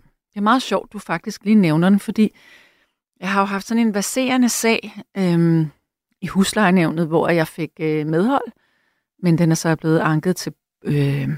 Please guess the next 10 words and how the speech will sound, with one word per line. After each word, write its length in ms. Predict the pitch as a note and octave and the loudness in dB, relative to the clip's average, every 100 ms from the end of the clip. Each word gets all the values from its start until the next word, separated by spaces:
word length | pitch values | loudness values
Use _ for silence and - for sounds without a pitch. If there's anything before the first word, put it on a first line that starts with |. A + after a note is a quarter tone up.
| - _ _ _ - - _ _ | -10 _ _ _ -20 -20 _ _
hvad 100 | C#3 | -20
hedder 160 | C#3 | -20
den? 160 | D3 C#3+ | -18 -14
Til, 120 | - | -6
ja, 120 | F3 | -4
ja, 220 | G3+ E3+ E3 | -2 -4 -6
til 140 | - G3+ | -8 -4
ankenævnet. 1200 | F#3+ A3+ C4 A3+ - - _ - G#3+ A3 A#3 B3 - _ _ _ _ _ _ - | -2 2 0 0 -8 -20 _ 0 2 2 2 0 -2 _ _ _ _ _ _ -10
Og, 420 | C4 F#3 E3 E3+ | -2 2 2 2
øhm, 300 | D#3+ D#3 | 0 -2